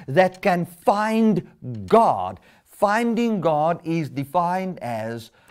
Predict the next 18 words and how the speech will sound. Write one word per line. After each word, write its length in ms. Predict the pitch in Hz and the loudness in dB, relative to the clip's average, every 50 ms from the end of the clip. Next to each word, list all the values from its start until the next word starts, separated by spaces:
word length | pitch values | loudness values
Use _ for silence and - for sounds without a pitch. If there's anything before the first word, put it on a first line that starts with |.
| _ _ | _ _
finding 720 | - - - 175 180 196 208 202 180 156 143 135 120 98 - _ _ _ _ _ _ | -20 -8 -2 0 2 4 4 4 2 0 -4 -6 -8 -10 -14 _ _ _ _ _ _
eternal 840 | 226 226 220 - - - 175 202 214 190 160 135 117 120 123 - - - | 2 2 2 0 -4 2 4 4 4 4 2 0 -2 -4 -4 -6 -8 -6
life, 800 | 110 123 131 160 190 208 214 202 196 185 156 - - - - - _ _ _ | -4 -2 0 2 4 4 6 6 6 4 2 0 -4 -10 -20 -20 _ _ _
which 540 | - 120 156 202 262 220 - - - 117 117 | -8 -2 2 2 2 2 0 -4 -10 -10 4
God 420 | 113 226 247 240 233 226 220 - - | 6 6 6 6 4 4 2 2 0
is. 360 | 202 233 240 220 180 151 123 | -2 0 2 2 2 2 0
God 480 | 113 113 - 208 220 233 226 214 180 - - - | -2 0 2 4 4 4 4 2 0 -2 -4 -2
is 500 | 208 226 233 226 214 190 170 135 - - _ _ _ | -2 0 0 0 2 2 2 2 -2 -8 _ _ _
life. 640 | 127 139 170 220 254 233 175 135 - - - - _ _ _ _ _ _ _ _ _ _ _ _ _ _ _ | -6 -4 -2 0 0 0 0 -2 -6 -12 -20 -20 _ _ _ _ _ _ _ _ _ _ _ _ _ _ _
<laughs> 1300 | - - - - - 190 - - - 202 - - _ - 180 175 - _ _ - - - - - - - - | -20 -18 -18 -14 -12 -12 -12 -8 -8 -8 -8 -8 _ -10 -10 -10 -10 _ _ -20 -20 -20 -20 -20 -20 -20 -12
Hallelujah. 880 | - 147 202 247 247 226 220 202 190 196 233 269 269 202 143 98 73 - - _ _ _ _ _ 117 | -8 -4 -4 -2 0 0 0 0 0 0 0 0 0 -2 -2 -4 -6 -10 -18 _ _ _ _ _ 0
Glory 400 | 120 156 202 233 247 240 226 208 | 2 4 6 6 4 4 2 0
to 100 | 185 170 | 0 0
God. 420 | 135 131 151 196 214 - - - - _ _ _ _ _ _ _ _ _ _ _ _ _ _ _ _ _ _ _ _ _ _ _ _ _ _ - | 0 0 0 0 -2 -4 -8 -10 -14 _ _ _ _ _ _ _ _ _ _ _ _ _ _ _ _ _ _ _ _ _ _ _ _ _ _ -4
Let 180 | 135 165 196 208 | -2 0 2 2
us 160 | 214 175 135 | 2 0 0
go 220 | 120 165 180 185 | 0 2 2 2
to 180 | 175 - 139 | 2 0 -4